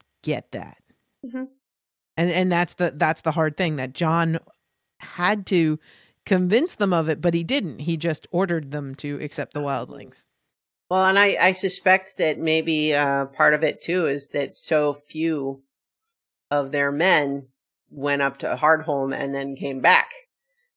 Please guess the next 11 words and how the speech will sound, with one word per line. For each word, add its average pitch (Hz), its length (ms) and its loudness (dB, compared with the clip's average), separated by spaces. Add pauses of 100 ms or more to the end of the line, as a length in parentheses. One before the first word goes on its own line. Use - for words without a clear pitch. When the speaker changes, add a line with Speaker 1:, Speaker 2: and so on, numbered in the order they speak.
(120)
Speaker 1:
Yeah. 143 300 0
Speaker 2:
Um, 135 180 -4
so 139 680 -6
there's 147 320 -2
still 170 720 0 (680)
an 156 120 0
awful 170 360 2
lot 175 240 6
of 151 100 0
those 143 220 -2
people 139 680 -2